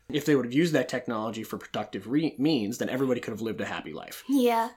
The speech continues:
Speaker 1: Did Katniss do the right thing when she ignored Haymitch's advice about the cornucopia?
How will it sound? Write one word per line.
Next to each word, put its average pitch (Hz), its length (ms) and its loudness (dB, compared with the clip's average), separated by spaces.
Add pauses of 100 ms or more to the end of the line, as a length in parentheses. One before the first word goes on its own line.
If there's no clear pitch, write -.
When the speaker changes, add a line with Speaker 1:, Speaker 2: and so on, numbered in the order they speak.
(680)
Speaker 1:
Did 120 280 -6
Katniss 180 460 4
do 170 140 6
the 147 100 0
right 139 220 2
thing 113 220 -2
when 101 100 -2
she 110 320 -2
ignored 113 400 -2
Haymitch's 123 760 -2
advice 113 540 -2
about 101 280 -4
the - 60 -16
cornucopia? - 640 -10